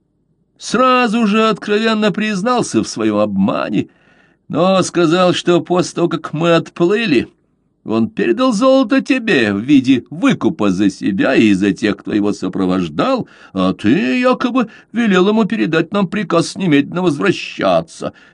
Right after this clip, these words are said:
Потом он еще показал нам свою охранительную грамоту, написанную твоей рукой. Тут вмешался Эбервиль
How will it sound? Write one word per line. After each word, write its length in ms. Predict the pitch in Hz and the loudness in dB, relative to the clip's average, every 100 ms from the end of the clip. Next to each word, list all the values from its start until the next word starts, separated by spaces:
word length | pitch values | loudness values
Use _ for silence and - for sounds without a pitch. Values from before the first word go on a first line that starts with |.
| _ | _
Потом 300 | - - 127 | -10 -6 -2
он 60 | 123 | -2
еще 260 | - 139 | -2 -4
показал 440 | 120 135 117 139 135 | -4 -4 -2 0 2
нам 200 | 143 127 | 0 -2
свою 400 | - 131 143 147 | -4 0 2 2
охранительную 760 | 139 147 160 165 175 175 185 | 0 -2 -2 -2 -2 0 0
грамоту, 680 | 170 233 254 208 120 101 - | -2 -2 0 0 0 -2 -4
написанную 680 | 123 117 117 101 - 123 120 | -4 -2 0 -2 -4 0 0
твоей 340 | 113 139 123 113 | 0 0 2 2
рукой. 380 | 117 92 87 - _ _ _ _ _ _ _ _ _ _ _ _ - | 2 -2 -6 -8 _ _ _ _ _ _ _ _ _ _ _ _ -4
Тут 260 | 120 101 | -2 -2
вмешался 640 | 98 120 107 127 117 - 113 107 104 | -2 -4 -2 -2 -2 0 2 4 4
Эбервиль 640 | 107 107 104 127 110 - | 4 2 4 4 2 -2